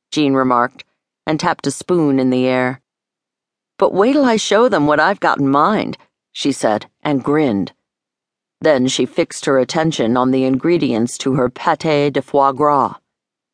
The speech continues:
"Well, you've got my vote anyway," Helen told her. "The glop they served last year tasted like it was catered by the bait shop." "Oh, Helen." "Well, it's true," she said,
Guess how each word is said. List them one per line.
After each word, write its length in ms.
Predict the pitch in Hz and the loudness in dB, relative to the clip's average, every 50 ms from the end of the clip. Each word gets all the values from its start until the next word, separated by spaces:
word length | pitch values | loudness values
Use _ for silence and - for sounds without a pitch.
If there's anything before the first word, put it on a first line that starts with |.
| _ _ _ _ _ _ _ _ _ _ _ - | _ _ _ _ _ _ _ _ _ _ _ -2
"Well, 320 | 107 127 123 107 107 104 | 0 2 2 4 2 2
you've 260 | 90 90 107 98 92 | 2 0 0 -2 -2
got 260 | - - 107 92 - | 0 0 0 0 0
my 340 | - 127 139 151 156 131 110 | 0 2 2 4 4 2 0
vote 320 | - - 85 85 82 - 117 | 0 0 0 0 0 0 0
anyway," 540 | 107 104 98 90 92 92 87 113 185 226 _ _ _ _ _ _ _ _ _ _ _ - | 0 0 0 0 0 0 0 0 -2 -4 _ _ _ _ _ _ _ _ _ _ _ -4
Helen 320 | - 160 139 131 127 127 | -2 0 2 2 0 0
told 340 | 120 - 135 117 110 113 - | -2 0 0 0 0 -2 -2
her. 260 | - 120 113 139 175 _ _ _ _ _ _ _ _ _ _ _ - | -2 -2 -2 -2 -4 _ _ _ _ _ _ _ _ _ _ _ -8
"The 100 | - 104 | -8 -8
glop 460 | - - 117 123 135 139 123 120 _ - | -6 -4 -2 0 0 0 0 -2 _ -6
they 160 | - 92 87 | -4 -4 -4
served 460 | 92 - - - 104 98 95 - - | -4 -4 -6 -4 -4 -4 -6 -6 -4
last 400 | 107 120 123 117 117 - - - | -2 -2 0 -2 -2 -6 -10 -8
year 180 | - 53 64 73 | -8 -6 -6 -8
tasted 600 | - - - - 151 151 143 - - 78 78 - | -10 -12 -6 -4 -4 -4 -4 -4 -4 -6 -4 -2
like 200 | 113 104 123 - | -2 -4 -2 -4
it 100 | - - | -4 -4
was 160 | 123 117 - | -4 -6 -6
catered 460 | - - - - 226 208 190 202 180 | -10 -12 -4 -2 -2 0 0 -2 -2
by 140 | - 190 202 | -2 -4 -2
the 140 | - 226 - _ - | -2 -6 -8 _ -4
bait 260 | 160 175 208 185 - | -2 -2 -2 -4 -6
shop." 420 | - - - 80 62 - - - - _ _ _ _ _ _ _ _ _ _ _ _ _ _ - | -8 -6 -4 -2 -4 -4 -6 -12 -18 _ _ _ _ _ _ _ _ _ _ _ _ _ _ -6
"Oh, 320 | - - 214 170 165 165 | -2 0 2 2 2 0
Helen." 600 | 175 - 175 147 135 131 127 123 120 123 131 156 _ _ _ _ _ _ _ _ _ _ _ _ _ _ _ _ _ _ _ _ _ | 0 0 0 0 2 2 0 0 0 -2 -4 -6 _ _ _ _ _ _ _ _ _ _ _ _ _ _ _ _ _ _ _ _ _
"Well, 340 | - 123 135 143 120 92 73 | -6 -4 -2 -2 -2 -2 -4
it's 260 | 71 - - - - | -6 -8 -10 -14 -14
true," 540 | - - - 127 196 226 - 65 58 104 180 _ _ _ _ _ _ _ _ _ _ _ | -14 -8 -4 -2 0 0 0 0 -2 -4 -6 _ _ _ _ _ _ _ _ _ _ _
she 160 | - - - 143 | -8 -6 -4 -4
said, 320 | - 139 120 117 - - | -2 -2 -2 -2 -4 -8